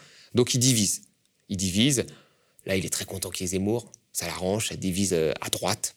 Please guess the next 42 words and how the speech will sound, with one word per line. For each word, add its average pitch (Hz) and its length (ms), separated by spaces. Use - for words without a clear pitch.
Ça - 100
divise 104 280
vraiment 120 240
parce 127 100
que - 80
ça 104 80
divise 123 220
pas 123 160
que - 100
Marine 101 240
Le 104 80
Pen, 117 100
ça 92 80
divise 95 140
aussi 113 180
à 104 60
droite, 107 440
le - 80
courant 107 260
de 107 60
droite. 117 320
Donc - 160
il 117 60
est 113 40
très - 140
content. 127 320
C'est - 100
pour - 140
ça 127 140
que - 260
quand 110 160
ils 104 140
ont 107 40
fait 113 140
leur 98 160
grand, 104 300
leur 107 140
grande 117 240
réunion 113 480
En 101 80
Marche 110 300
la, 95 60